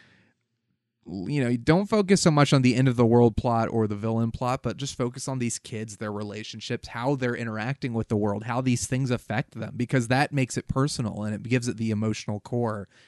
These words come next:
it needs. And X-Men one and two did a really great job of that. And First Class has these shining beacon moments that are just so brief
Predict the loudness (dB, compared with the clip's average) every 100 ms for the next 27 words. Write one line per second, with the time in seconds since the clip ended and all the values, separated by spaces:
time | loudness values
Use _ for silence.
0 | _ _ -2 0 2 2 0 -6 -6 -4
1 | -2 -2 -2 0 2 2 2 0 4 6
2 | 6 4 2 0 -2 -4 0 0 0 -4
3 | _ _ _ 2 4 6 4 2 0 -4
4 | -4 -6 4 6 6 2 4 4 4 -4
5 | -12 -20 _ _ -2 0 0 -2 -2 -2
6 | 0 0 2 2 2 0 0 -2 0 0
7 | 2 0 0 -4 -6 -4 -2 -2 -4 -2
8 | -4 -6 -8 -16 _ _ _ _ -18 -2
9 | 0 8 8 8 6 4 4 0 -8